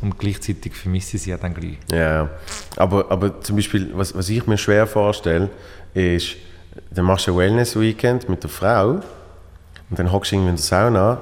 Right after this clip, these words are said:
Speaker 2: und dann kommt der Erste rein und sagt, „Hey!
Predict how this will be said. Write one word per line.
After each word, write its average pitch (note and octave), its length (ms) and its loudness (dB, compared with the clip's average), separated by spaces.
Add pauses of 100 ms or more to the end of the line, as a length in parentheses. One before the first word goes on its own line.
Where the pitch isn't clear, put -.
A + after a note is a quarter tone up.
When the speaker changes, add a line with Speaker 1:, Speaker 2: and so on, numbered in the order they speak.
(120)
Speaker 2:
und - 120 -4
dann F2+ 180 4 (680)
kommt F#2+ 200 2
der F2+ 100 4
Erste F#2 260 2
rein A#2 360 6
und F#2 120 -4
sagt, G2+ 280 4 (240)
„Hey! F3+ 380 10